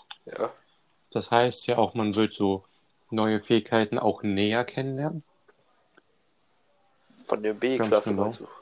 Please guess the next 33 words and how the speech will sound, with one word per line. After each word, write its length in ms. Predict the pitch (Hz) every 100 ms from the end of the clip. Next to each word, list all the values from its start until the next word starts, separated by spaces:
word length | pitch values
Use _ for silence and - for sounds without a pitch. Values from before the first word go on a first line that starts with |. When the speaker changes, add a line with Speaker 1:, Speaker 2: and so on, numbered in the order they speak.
| -
Speaker 1:
Es 120 | 127 120
ist 120 | -
eins 300 | - 135 -
B 80 | 117
Speaker 2:
Äh, 320 | 101 98 104
Speaker 1:
und 140 | 120 - _ _
zwei, 80 | 113
äh, 120 | 107
eins 260 | 101 123 -
B 120 | 117
und 200 | 110 107 - - -
Speaker 2:
eins 300 | 107 107 -
A 140 | 117 107
und 280 | 117 101 -
B, 260 | 104 120 - _ _
meine 220 | 104 98
ich 60 | 101
ja. 100 | 143 - - - - _ _ _ _ _ - - - - -
Speaker 1:
Ja. 100 | - - -
Speaker 2:
Also 220 | 131 127
ich, 380 | 143 143 - -
ich 160 | 127 -
fühle 420 | - 160 165 135
das, 240 | 127 123
dass 220 | - 104
die 160 | - 110
so 400 | 90 98 98 92 _ _ _ _ _ _ -
verbündet 880 | 113 92 - - 120 139 151 165 -
sind, 220 | 160 -
aber 180 | 120 117
auch 160 | -
Rivalen 640 | 107 101 95 92 90 95
sind. 320 | - 101 92